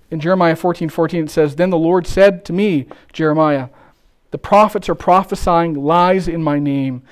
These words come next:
I did not send them, nor did I command them to speak to me. They are prophesying to you a lying vision, worthless divination, and the deceit of their own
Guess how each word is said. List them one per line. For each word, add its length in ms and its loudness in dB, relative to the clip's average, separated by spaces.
I 120 0
did 160 0
not 220 2
send 400 0
them, 280 -2
nor 180 4
did 100 2
I 100 4
command 500 -2
them 160 -2
to 80 -10
speak 420 -6
to 140 -4
me. 200 0
They 120 2
are 80 2
prophesying 680 -2
to 120 -8
you 60 2
a 40 0
lying 460 0
vision, 460 0
worthless 580 2
divination, 800 -4
and 180 -4
the 80 -2
deceit 640 -6
of 200 -2
their 280 0
own 420 0